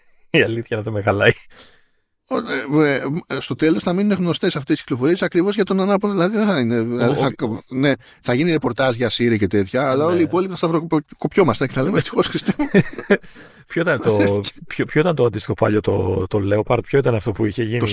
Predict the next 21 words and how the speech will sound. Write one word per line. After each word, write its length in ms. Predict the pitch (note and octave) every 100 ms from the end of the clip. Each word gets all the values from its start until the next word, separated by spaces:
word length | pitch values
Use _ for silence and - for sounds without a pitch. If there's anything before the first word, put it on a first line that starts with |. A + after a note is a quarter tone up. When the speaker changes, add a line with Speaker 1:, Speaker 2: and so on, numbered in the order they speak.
| G2+
Speaker 2:
Snow 260 | C#3+ B2
Leopard. 260 | G#2 F#2+ F2+
Speaker 1:
Το 120 | B2+ C3+
Snow 220 | C3 G#2+
Leopard, 220 | F#2+ F#2+ C#3
εντάξει. 300 | B2 G2+ - D#3 - F3+ - - -
<laughs> 560 | - - - - -
Speaker 2:
Το 100 | - -
Snow 200 | C3 C#3+
Leopard, 160 | D#3+ D#3+
εν 100 | D3
τω 80 |
μεταξύ, 300 | B2+ A#2+ G#2+
δεν 160 | A#2+ C#3
είναι 140 | F3
ότι 160 | D#3 B2+
δεν 160 | A2+ A2+
είχε 160 | A2 -
τίποτα 460 | C#3+ G#2+ G2+ F#2+
καινούριο 380 | F#2+ G2+ G2+ F#2+
μέσα. 400 | F#2+ F2+ E2+ F2+